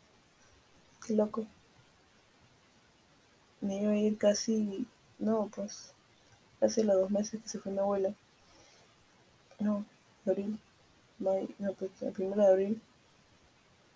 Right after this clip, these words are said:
Claro. No, casi los dos meses, pues. Y yo como que, "Ah, la mierda, qué, qué, qué, qué oportuna eres, Camila", ¿no? Mi salud estuvo así,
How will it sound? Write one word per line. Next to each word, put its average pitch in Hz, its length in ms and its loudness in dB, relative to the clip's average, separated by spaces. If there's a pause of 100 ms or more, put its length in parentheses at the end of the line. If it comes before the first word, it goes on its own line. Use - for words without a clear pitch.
(140)
Claro. 202 280 0 (1200)
No, 202 360 -4
casi 220 220 2
los 202 160 4
dos 202 80 -2
meses, 214 320 0
pues. - 280 -8 (1400)
Y 180 80 -2
yo 180 100 2
como 196 200 0
que, 170 260 0
"Ah, 180 220 -2
la - 180 -2
mierda, - 400 -8
qué, - 80 -10 (400)
qué, - 140 -16 (260)
qué, 220 240 4
qué 254 100 10
oportuna 233 460 6
eres, 202 140 0
Camila", 180 340 -6 (880)
¿no? 196 240 0 (500)
Mi 208 120 0
salud 240 260 4
estuvo 254 240 6
así, 226 500 8